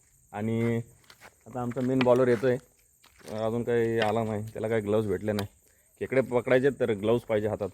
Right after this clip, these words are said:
तर मग चावतील. हे आपला गावचं मंदिर आणि आपण इकडे जायचं खाली नदीच्या साईडला. आला, आला बॉलर. हे आहेत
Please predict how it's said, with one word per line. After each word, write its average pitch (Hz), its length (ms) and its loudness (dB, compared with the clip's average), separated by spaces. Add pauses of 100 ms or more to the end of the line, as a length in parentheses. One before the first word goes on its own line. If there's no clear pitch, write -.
(560)
तर 107 80 -6
मग 104 140 -6 (680)
चावतील. 104 280 -4 (2250)
हे - 40 -6
आपला 95 300 4
गावचं 101 300 4
मंदिर 107 360 6 (1120)
आणि 101 140 2
आपण 101 180 4
इकडे 107 280 6
जायचं 104 320 8
खाली 92 260 2 (520)
नदीच्या 98 380 2
साईडला. 92 280 0 (1700)
आला, 92 220 -6
आला 95 160 -6
बॉलर. 92 340 -4
हे 127 100 6
आहेत 120 160 8